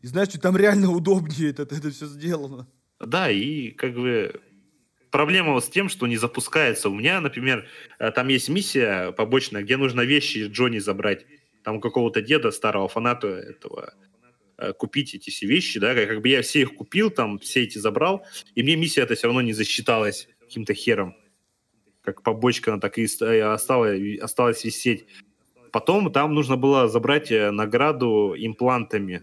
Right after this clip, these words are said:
Speaker 2: То есть там выполняешь какую-то миссию, там тебе дед говорит, можешь прийти и забрать бесплатные импланты. И, сука, там бе-, импланты бесплатные только несколько.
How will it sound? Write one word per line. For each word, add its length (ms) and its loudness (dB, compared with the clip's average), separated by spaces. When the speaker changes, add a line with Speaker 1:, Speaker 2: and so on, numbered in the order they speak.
Speaker 2:
То 60 -4
есть 140 -4
там 100 -4
выполняешь 360 0
какую-то 240 -2
миссию, 300 -2
там 220 -2
тебе 220 -2
дед 160 0
говорит, 240 -4
можешь 220 -2
прийти 380 -2
и 40 0
забрать 380 0
бесплатные 480 -4
импланты. 500 -2
И, 60 -8
сука, 240 -2
там 260 -2
бе-, 280 4
импланты 580 2
бесплатные 480 0
только 300 0
несколько. 640 0